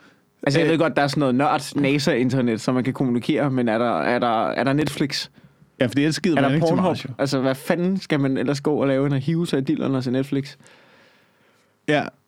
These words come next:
Speaker 2: Jamen, det ved jeg ikke, om de har tænkt over, hvordan man sender porno med til Mars.
Speaker 1: Man må også sige, at jeg tænker, der er kamera overalt. Ej, der må da være mulighed for at slukke ting.
Speaker 2: Ja.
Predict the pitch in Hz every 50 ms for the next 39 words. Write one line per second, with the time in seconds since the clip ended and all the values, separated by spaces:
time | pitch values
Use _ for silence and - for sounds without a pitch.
0 | _ _ - 135 131 127 127 175 196 233 185 175 180 185 160 170 160 135 - 170
1 | 165 139 139 139 135 127 123 131 123 123 135 143 139 135 - 135 117 - - 135
2 | 131 139 160 170 156 120 101 - 113 98 95 - - 110 - - - _ _ -
3 | 135 135 147 139 143 175 143 - 160 135 - 107 104 - - - - - 180 170
4 | 139 120 101 101 98 - - - - - - 120 101 110 110 113 123 156 156 156
5 | 160 143 123 117 113 - - 120 110 - - - - - - _ _ _ _ _
6 | _ _ _ _ _ _ _ _ _ _ - 147 - - 87 80 67 65 50 50
7 | - 120